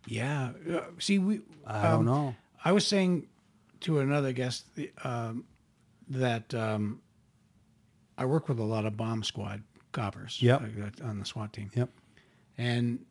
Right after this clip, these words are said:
Speaker 1: it's always really disconcerting when you ask them, "Are you busy?" And they go, "Oh, yeah."
Speaker 2: Yeah. Yeah.
Speaker 1: So, um, because we don't see that every day either.
Speaker 2: Right.
Speaker 1: You know, we,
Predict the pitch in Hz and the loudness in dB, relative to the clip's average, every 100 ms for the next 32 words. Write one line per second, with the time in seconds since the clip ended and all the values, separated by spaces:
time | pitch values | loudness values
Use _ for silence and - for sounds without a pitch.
0 | _ _ _ _ - - 156 156 180 131 | _ _ _ _ -6 0 4 6 4 2
1 | 123 147 131 127 139 - 117 117 127 127 | 0 2 2 2 0 0 -4 -4 -4 -2
2 | 127 117 117 110 107 - 117 120 - 113 | 0 -2 -2 0 0 -2 -4 -4 -6 -6
3 | 98 107 113 107 107 120 147 107 107 101 | -4 -4 -4 -2 -4 -4 -6 -6 -6 -6
4 | 95 101 - _ _ _ _ _ _ _ | -8 -10 -14 _ _ _ _ _ _ _
5 | _ - - 98 101 104 104 101 98 95 | _ -18 -6 0 2 2 2 2 0 -4
6 | 80 - - - - - 98 - 135 131 | -8 -16 -20 -20 -14 -6 -6 0 2 2
7 | 131 - - - 139 123 120 120 120 - | 0 -8 -20 -6 -2 0 0 0 -4 -10
8 | _ _ _ _ _ _ - - _ _ | _ _ _ _ _ _ -20 -20 _ _
9 | - 143 156 143 165 151 139 - 135 117 | -8 0 2 4 4 4 2 -2 -2 0
10 | 117 - 117 101 104 98 104 135 131 104 | -2 -4 -8 -6 -4 -4 -6 -2 -2 -2
11 | - - 120 120 110 127 123 135 170 | -10 -4 4 6 6 4 4 2 2